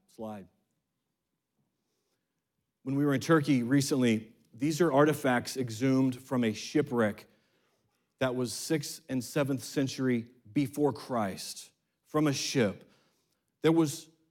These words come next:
marine science and nautical engineering taking place for thousands of years. The way that the ark was built does not make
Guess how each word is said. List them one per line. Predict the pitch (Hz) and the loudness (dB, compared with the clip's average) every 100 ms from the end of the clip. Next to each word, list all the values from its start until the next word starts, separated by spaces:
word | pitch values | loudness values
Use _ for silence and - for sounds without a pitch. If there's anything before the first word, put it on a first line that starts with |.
| _ _ _ _ _ _ _ _ _ _ _ _ | _ _ _ _ _ _ _ _ _ _ _ _
marine | 135 143 160 185 190 | -2 2 4 4 4
science | 143 170 156 151 147 | 2 2 4 4 4
and | 143 | 6
nautical | 139 143 143 143 | 8 8 6 6
engineering | 135 131 131 123 113 | 6 6 6 6 4
taking | 131 151 143 143 | 4 4 4 -4
place | 113 - 131 117 101 - - - _ _ _ _ _ _ _ _ _ _ _ _ _ | -4 -8 -2 0 0 -4 -10 -12 _ _ _ _ _ _ _ _ _ _ _ _ _
for | - 226 - _ _ _ | -14 -14 -14 _ _ _
thousands | 185 180 175 151 120 127 | -2 2 4 2 0 -2
of | 110 | -4
years. | 101 110 107 90 87 - - _ _ _ _ _ _ _ _ _ _ _ _ | -4 -2 -2 -4 -12 -18 -20 _ _ _ _ _ _ _ _ _ _ _ _
The | 131 | -2
way | 127 170 190 | 2 4 6
that | 185 170 | 4 2
the | 175 151 | 2 4
ark | 151 156 147 | 4 2 4
was | 135 110 | 2 2
built | 101 143 131 123 - - _ _ _ | 2 4 4 2 -2 -18 _ _ _
does | 147 143 123 | 0 0 0
not | 139 123 117 117 - | 0 0 -2 -4 -10
make | 117 120 113 104 - | -4 0 0 -2 -12